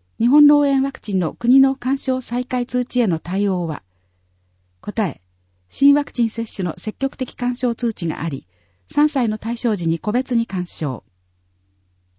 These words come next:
問い二、おたふく風邪水疱瘡の助成を。答え、国の動向を踏まえ検討。問い三、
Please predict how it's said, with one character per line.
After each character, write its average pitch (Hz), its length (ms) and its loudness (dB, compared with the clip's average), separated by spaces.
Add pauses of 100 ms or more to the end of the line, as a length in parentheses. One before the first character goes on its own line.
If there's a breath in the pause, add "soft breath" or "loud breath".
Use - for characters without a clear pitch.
(200)
問 240 220 2
い - 100 -12 (140)
二、 196 200 -2 (800)
お 214 80 -6
た 277 140 0
ふ - 80 -10
く - 100 -20
風 190 220 -2
邪 175 140 -4
水 214 180 0
疱 254 140 0
瘡 208 240 -2
の 170 160 0
助 185 200 -4
成 214 320 0
を。 170 180 -4 (880)
答 208 280 -4
え、 - 180 -10 (500)
国 269 200 6
の 277 120 6
動 254 220 0
向 247 220 0
を 247 60 -6
踏 - 140 -4
ま 214 140 2
え - 220 -8
検 196 200 -4
討。 156 340 -4 (1300)
問 240 200 2
い - 220 -14
三、 202 360 -4